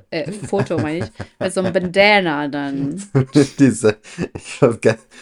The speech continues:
Speaker 2: so diese, diese so zweitausenddreizehner Bilder vor Augen, weißt du, wo die dann so
Speaker 1: Mhm.
Speaker 2: die Augen so zukneifen.
Speaker 1: Ja, genau.
Speaker 2: <laughs>
Speaker 1: Genau. Und
Speaker 2: Ja.
Speaker 1: die Lippe wird auch so,
Speaker 2: So,
Speaker 1: wird sich so
Speaker 2: äh,
Speaker 1: draufgebissen.
Speaker 2: genau.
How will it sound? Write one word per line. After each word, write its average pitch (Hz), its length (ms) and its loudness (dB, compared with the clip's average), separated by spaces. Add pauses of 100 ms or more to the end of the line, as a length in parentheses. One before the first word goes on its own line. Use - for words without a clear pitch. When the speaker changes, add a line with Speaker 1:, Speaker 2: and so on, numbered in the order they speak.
(140)
Speaker 2:
so 107 100 -4
diese, 95 400 -2
diese 90 440 -8
so 95 200 -4
zweitausenddreizehner 92 1300 -4
Bilder 90 440 -6
vor - 300 -10
Augen, 92 360 -6
weißt 87 320 -6
du, 90 40 -12
wo 87 80 -6
die 82 160 -8
dann 98 220 -2
so 90 240 -2
Speaker 1:
Mhm. 98 260 -10
Speaker 2:
die - 80 0
Augen 107 360 -2
so 92 120 -4
zukneifen. 98 1160 -4
Speaker 1:
Ja, 403 100 2 (200)
genau. 254 760 4
Speaker 2:
<laughs> - 160 -10 (580)
Speaker 1:
Genau. 190 840 -6 (160)
Und 190 200 -4
Speaker 2:
Ja. - 20 -6
Speaker 1:
die 196 80 -4
Lippe 226 360 4
wird 185 100 -4
auch 208 180 -2
so, 185 420 -6
Speaker 2:
So, 202 140 0
Speaker 1:
wird 190 220 -4
sich 202 180 -8
so 185 80 -6 (360)
Speaker 2:
äh, 98 420 0
Speaker 1:
draufgebissen. - 0 -
Speaker 2:
genau. 92 480 -4